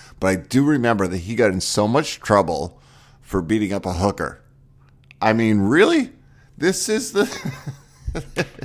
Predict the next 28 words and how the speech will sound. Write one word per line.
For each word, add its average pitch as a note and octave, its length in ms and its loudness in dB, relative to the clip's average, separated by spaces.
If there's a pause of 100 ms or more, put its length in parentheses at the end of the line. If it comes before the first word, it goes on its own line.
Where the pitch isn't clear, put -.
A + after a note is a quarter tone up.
(540)
you F3 140 -2
can't C3+ 320 2
even D3 300 2
make G#2 300 0
that F2+ 220 -4
shit - 380 -10
up. D3 360 -6 (560)
That's F3+ 460 0
the G3+ 200 0
funniest A2+ 880 -2
thing G2 220 -6
about F#2 400 -8
shit - 300 -10
like D#2+ 240 -12
this. E2 360 -10 (480)
It's A2+ 300 0 (360)
absolutely A#2 1040 0
absurd, F2 640 -6 (320)
and A2+ 160 2
that's A#2 200 4
what B2+ 160 2
we're G#2 80 0
looking G2 280 0
for E2+ 260 -4
today, D#2+ 440 -8
because - 400 -6
life D3 340 2
is A2 260 -2